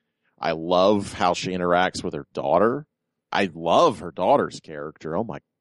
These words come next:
God. This book is amazing. I, I, I am really pleased with it. I am, this is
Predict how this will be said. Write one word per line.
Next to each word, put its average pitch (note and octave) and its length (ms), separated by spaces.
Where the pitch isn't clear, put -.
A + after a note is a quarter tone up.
God. G2 600
This - 240
book F#2 220
is C2+ 120
amazing. C#2 840
I, D2 340
I, F#2 180
I F#2 140
am E2+ 180
really E2 640
pleased E2 480
with C2+ 140
it. B1 160
I F2 140
am, D#2+ 200
this A2+ 320
is A#2 180